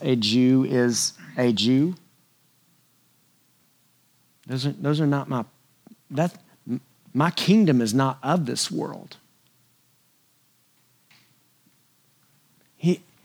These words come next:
he was so singularly focused, like, so driven. Everything that he did, the entire time he walked on earth, wrapped in flesh, wrapped in humanity, was focused on one thing.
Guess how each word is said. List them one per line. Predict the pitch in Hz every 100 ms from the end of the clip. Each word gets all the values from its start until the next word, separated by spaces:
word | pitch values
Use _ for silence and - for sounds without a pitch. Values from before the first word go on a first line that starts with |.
| _ _
he | -
was | 175 160
so | - - 185 196 180
singularly | - - 175 170 160 156 147 139
focused, | - 123 117 - -
like, | 131 107 - _ _ _ -
so | - - - 165 190
driven. | 156 156 143 123 -
Everything | 147 170 160 165 190 175 180 175 170
that | 151
he | 147
did, | 143 117 131 110 104 - - _ -
the | 139
entire | 110 - - 156 170
time | 165 160 160 143
he | 147
walked | 135 131 123 127
on | 123 -
earth, | 117 107 98 98
wrapped | 104 151 165 160 -
in | 151 147
flesh, | - 127 127 -
wrapped | 131 143 151
in | 160
humanity, | 135 151 131 113 107 107 98 - - -
was | 123 113 -
focused | 139 131 127 -
on | 131 117 110
one | 113 127 131 127
thing. | 127 117 107 95